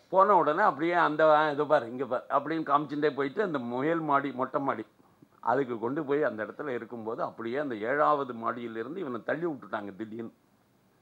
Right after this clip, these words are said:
தள்ளி விடுற வரைக்குமே குமரில பட்டருக்கு தான் தள்ளப்பட போகிறோம் என்பதே தெரியாது. திடீர்னு தள்ளி விட்ட உடனே தான் தன்னை கொலை பண்றாங்கங்கிற விஷயமே அவருக்கு தெரிஞ்சது. ஆனா அந்த நேரத்துல கூட அவர் என்ன சொல்லிவிட்டாரு?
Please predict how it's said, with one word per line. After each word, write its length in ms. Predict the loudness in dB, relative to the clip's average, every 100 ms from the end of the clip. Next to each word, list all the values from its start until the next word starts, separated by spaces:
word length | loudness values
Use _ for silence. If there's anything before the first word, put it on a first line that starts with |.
| _ _ _
தள்ளி 300 | 4 6 6 8
விடுற 180 | 10 10
வரைக்குமே 360 | 8 6 4 2 4
குமரில 320 | 8 10 10 10
பட்டருக்கு 400 | 8 6 4 6
தான் 260 | 8 8
தள்ளப்பட 600 | 8 8 10 10 10 10
போகிறோம் 420 | 10 8 10 8 6
என்பதே 400 | 4 8 8 10
தெரியாது. 480 | 8 12 10 10 4 0 _ _ _ _ _ _ 2
திடீர்னு 460 | 6 8 6 6
தள்ளி 280 | 6 4 4
விட்ட 200 | 0 8 10
உடனே 240 | 10 10
தான் 300 | 12 12 10
தன்னை 220 | 8 8
கொலை 220 | 10 10
பண்றாங்கங்கிற 720 | 10 10 10 10 8 4 6 6
விஷயமே 340 | 4 4 6
அவருக்கு 400 | 6 6 2 0
தெரிஞ்சது. 400 | 2 2 4 4 2 -12 _ _ _ _ 4
ஆனா 220 | 8 10 8
அந்த 260 | 8 6 8
நேரத்துல 460 | 10 8 6 4
கூட 140 | 8 10
அவர் 140 | 10
என்ன 160 | 8 4
சொல்லிவிட்டாரு? 640 | 2 2 2 8 8 10